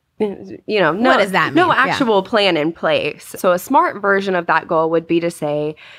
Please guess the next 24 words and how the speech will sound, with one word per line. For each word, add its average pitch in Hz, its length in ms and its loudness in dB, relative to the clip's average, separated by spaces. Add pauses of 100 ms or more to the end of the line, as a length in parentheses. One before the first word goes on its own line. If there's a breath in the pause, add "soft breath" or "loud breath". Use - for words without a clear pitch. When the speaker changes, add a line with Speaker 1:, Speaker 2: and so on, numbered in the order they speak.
(140 loud breath)
Speaker 1:
"I'm 202 100 0
gonna 226 180 0
save 185 400 0
ten 175 220 0
percent 170 320 -2
of 151 100 -2
my 143 120 2
salary 139 500 -2
this - 320 -10
year. - 400 -6
And 156 160 -2
by 151 280 2
the 147 180 -4
end 226 120 0
of 220 100 -2
the 208 80 -6
year, 156 440 0
I 165 140 2
will 165 120 -2
have 143 280 -2
six - 260 -6
thousand 175 340 0
dollars 147 380 -4
saved." - 460 -12